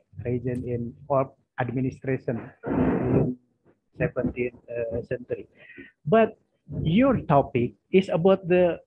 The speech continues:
woman, position, and freedom. So you, you should explain about what really happened about woman, position and freedom in the time of Sultan Agung and Amangkurat I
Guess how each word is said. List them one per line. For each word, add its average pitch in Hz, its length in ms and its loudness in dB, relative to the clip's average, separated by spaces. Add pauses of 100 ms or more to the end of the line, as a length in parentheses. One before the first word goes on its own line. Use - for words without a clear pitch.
woman, 185 800 0 (480)
position, 202 800 -2 (320)
and 196 240 -4
freedom. 254 560 -2 (560)
So 214 400 0 (240)
you, 240 240 -2 (480)
you 226 240 -4
should 233 240 -10
explain 233 480 -2
about 208 240 -2
what 233 240 -2
really 233 240 -2
happened 240 560 -6 (180)
about 185 380 -4
woman, 208 800 -2 (540)
position 202 640 -2
and 185 240 -4
freedom 220 340 -2
in 220 160 0
the 202 160 -2
time 220 300 -2
of - 80 -18
Sultan 190 420 -4
Agung 202 460 -2
and 190 240 -6
Amangkurat 208 640 -4 (400)
I 247 180 0